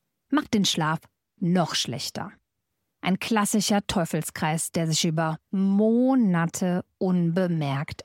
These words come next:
einschleicht. Schau doch mal, ob du zwischen zwei und vier Uhr regelmäßig aufwachst. Dann könntest du vielleicht mal nach deinem Progesteronwert schauen. In der Tiefschlafphase findet nämlich die hormonelle Nachtreparatur statt.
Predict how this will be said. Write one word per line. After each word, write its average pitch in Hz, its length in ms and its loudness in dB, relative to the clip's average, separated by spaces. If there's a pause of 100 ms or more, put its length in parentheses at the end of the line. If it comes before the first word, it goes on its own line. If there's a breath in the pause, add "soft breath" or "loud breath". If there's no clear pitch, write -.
einschleicht. - 800 -6 (540)
Schau 320 180 2
doch 320 100 2
mal, 233 220 4
ob 196 100 -2
du 208 120 -8
zwischen 180 320 -2
zwei 196 260 0
und 180 100 0
vier 185 240 -2
Uhr 175 240 -2
regelmäßig 156 640 -2
aufwachst. - 560 -6 (140)
Dann 403 120 0 (260)
könntest - 380 0
du 226 60 2
vielleicht 165 580 -2
mal 143 300 0
nach - 160 -6
deinem 156 320 0
Progesteronwert 180 920 -2
schauen. 135 480 -4 (120)
In 240 120 2
der 233 120 2
Tiefschlafphase 226 840 0
findet 180 420 -2
nämlich 156 280 -4
die 165 160 -2
hormonelle 247 460 4
Nachtreparatur - 960 -4
statt. - 400 -10